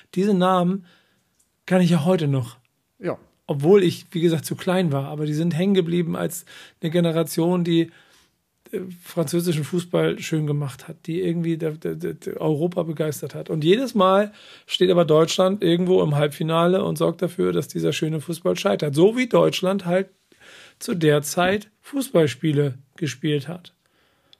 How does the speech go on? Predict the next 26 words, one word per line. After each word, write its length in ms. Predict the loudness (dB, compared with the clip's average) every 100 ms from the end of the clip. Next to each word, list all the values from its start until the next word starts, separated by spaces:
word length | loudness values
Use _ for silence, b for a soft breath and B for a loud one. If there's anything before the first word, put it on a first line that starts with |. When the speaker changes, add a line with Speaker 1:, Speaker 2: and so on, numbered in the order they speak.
| _
Speaker 1:
Und 140 | 2 4
am 120 | 4
Ende 200 | 2 2
geht 160 | 2 2
immer 200 | 2 2
Deutschland 360 | 0 0 0
ins 120 | 0
Finale, 440 | -2 0 0 0 -2
ne? 260 | -4 -6 -2
Gegen 260 | -2 -2
Italien 520 | -4 0 2 2 2 0
haben 160 | 0
sie 80 | -2
es 100 | -2
geschafft, 420 | -4 2 2 2
da 140 | -4 -2
scheitern 400 | 0 0 0 0
sie. 180 | -2
Hier 280 | 0 0 0
gehen 260 | 0 -2 0
sie 80 | 0
ebenfalls 560 | 0 0 0 -2 -2
ins 160 | -6 -6
Finale 320 | -4 -2 -2
gegen 180 | -2 -2
Argentinien, 600 | -4 -4 -4 -4 -6